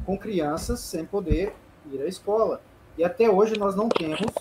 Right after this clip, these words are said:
um protocolo ou uma orientação do mec em relação a uma tentativa de criar um protocolo pra que as, as nossas crianças possam voltar,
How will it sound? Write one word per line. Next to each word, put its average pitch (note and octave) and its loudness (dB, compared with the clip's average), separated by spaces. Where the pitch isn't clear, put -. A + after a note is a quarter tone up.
um A3 -6
protocolo G#3+ 4
ou G3+ 6
uma A#3+ 2
orientação F#3+ 0
do F3+ 2
mec D#3 -2
em G#3+ -2
relação G#3+ -2
a F#3 2
uma F#3+ 0
tentativa G#3+ -4
de D#3+ -10
criar E3+ 2
um G#3 0
protocolo F#3 0
pra G3+ 0
que A3 -2
as, - 4
as B2+ -12
nossas D3+ -10
crianças C#3+ -12
possam A3 -2
voltar, G3 -2